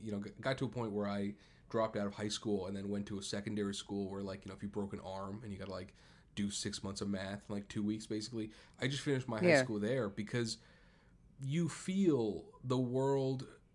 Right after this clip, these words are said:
Speaker 1: putting you in a corner that you don't wanna be in when you're in education and it's not built for you.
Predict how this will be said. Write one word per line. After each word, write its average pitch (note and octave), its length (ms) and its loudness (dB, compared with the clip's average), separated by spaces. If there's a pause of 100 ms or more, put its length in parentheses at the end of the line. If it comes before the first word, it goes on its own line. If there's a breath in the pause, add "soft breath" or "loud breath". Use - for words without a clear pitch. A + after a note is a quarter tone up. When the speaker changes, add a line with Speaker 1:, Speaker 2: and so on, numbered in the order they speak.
Speaker 1:
putting D#3 360 4
you C#3 200 6
in B2+ 80 2
a A#2+ 60 2
corner A2 640 0
that G#2 180 -2
you A2+ 260 -2
don't A#2+ 160 2
wanna G2+ 200 0
be G2+ 340 0
in E2+ 240 -8
when G2 180 -2
you're G#2 200 0
in B2+ 160 -2
education G#2 840 -4
and A2+ 140 -6
it's G#2+ 240 -8
not G2 300 -6
built G2+ 200 -6
for E2+ 220 -12
you. - 160 -16